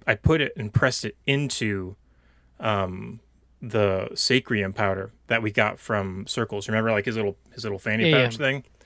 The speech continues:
Speaker 2: Yeah.
Speaker 1: Um, put a little ice magic on it 'cause it was, like, cold and icy and stuff, and it, it kinda felt like there was a bit of a connection there. And it sucked it all up into it. And it made it this, like, growing crystal, glowing crystal with this tornado inside.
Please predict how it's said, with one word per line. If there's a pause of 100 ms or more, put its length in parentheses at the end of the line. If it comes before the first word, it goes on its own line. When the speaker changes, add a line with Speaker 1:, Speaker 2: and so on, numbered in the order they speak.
Speaker 2:
Yeah. (560)
Speaker 1:
Um, (200)
put
a
little
ice
magic
on
it
'cause
it
was,
like,
cold
and
icy
and
stuff,
and
it,
it
kinda
felt
like
there
was
a
bit
of
a
connection
there. (260)
And
it
sucked
it
all
up
into
it. (560)
And
it
made
it
this,
like, (100)
growing (100)
crystal,
glowing
crystal
with
this
tornado
inside.